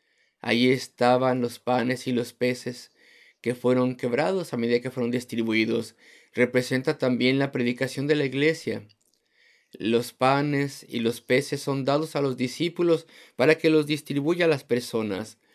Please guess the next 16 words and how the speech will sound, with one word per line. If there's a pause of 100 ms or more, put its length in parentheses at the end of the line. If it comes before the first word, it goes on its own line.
(320)
Y
representa
cómo
venimos
a
Cristo. (440)
Así
como
las
personas
se
alimentaban, (240)
comían
la
comida
confiando,